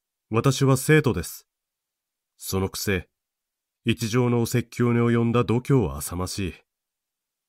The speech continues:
私は、ただ一個の不安定だ。私はただ探している。女でも、真理でも、何でも、よろしい。ご想像にお任せする。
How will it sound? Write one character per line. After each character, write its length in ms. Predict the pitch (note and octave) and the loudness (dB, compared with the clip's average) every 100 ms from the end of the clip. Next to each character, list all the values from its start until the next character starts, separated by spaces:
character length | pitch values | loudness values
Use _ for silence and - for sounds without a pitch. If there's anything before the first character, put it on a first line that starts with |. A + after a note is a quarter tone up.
| _ _ _ _ _ _ _ _ _ | _ _ _ _ _ _ _ _ _
私 340 | G#2 G#2+ - G#2 | -4 -2 -2 -2
は、 240 | G2+ F2+ _ _ _ _ _ _ | -2 -4 _ _ _ _ _ _
た 100 | C#3+ | 0
だ 160 | C#3+ G#2+ | 2 2
一 160 | C3 - | 0 -2
個 120 | B2 | -2
の 80 | F2 | -2
不 240 | - G#2+ | -4 -2
安 140 | A2 - | -2 0
定 200 | G#2+ E2 | -2 -4
だ。 220 | C#2+ - _ _ _ _ _ _ _ _ _ _ _ _ | -8 -14 _ _ _ _ _ _ _ _ _ _ _ _
私 340 | A#2+ A#2+ B2 C3 | -2 0 0 2
は 120 | C3 | 2
た 140 | C3 | 4
だ 100 | B2+ | 0
探 280 | G2+ F#2+ G2+ | 0 -2 -2
し 100 | - | -2
て 120 | A2+ | -2
い 80 | G#2 | -2
る。 220 | F#2 - _ _ _ _ _ _ _ _ _ | -2 -6 _ _ _ _ _ _ _ _ _
女 320 | F#2+ G2 G2+ G2 | -2 0 2 0
で 80 | |
も、 220 | E2+ C#2 - _ _ _ _ | -2 -6 -14 _ _ _ _
真 340 | - - A#2+ A#2 | -8 0 0 2
理 120 | F#2+ | -2
で 100 | E2+ | -4
も、 160 | D2 - _ _ _ _ | -6 -12 _ _ _ _
何 260 | G#2 F2 F2 | -4 -4 -2
で 100 | F2+ | -2
も、 220 | F2 E2 _ _ _ _ | -2 -4 _ _ _ _
よ 160 | G#2+ G2 | -4 -2
ろ 80 | G2+ | -2
し 140 | - | -4
い。 160 | G#2+ - _ _ _ _ _ _ _ _ _ - | -4 -6 _ _ _ _ _ _ _ _ _ -8
ご 100 | F#2+ | -6
想 220 | G#2 G2+ | -2 -2
像 180 | G2+ G#2 | 0 0
に 100 | G2+ | 2
お 120 | G2 | 2
任 200 | G#2 A2 | 0 -2
せ 120 | - F#2+ | -6 -8
す 80 | F2 | -8
る。 200 | F2 | -8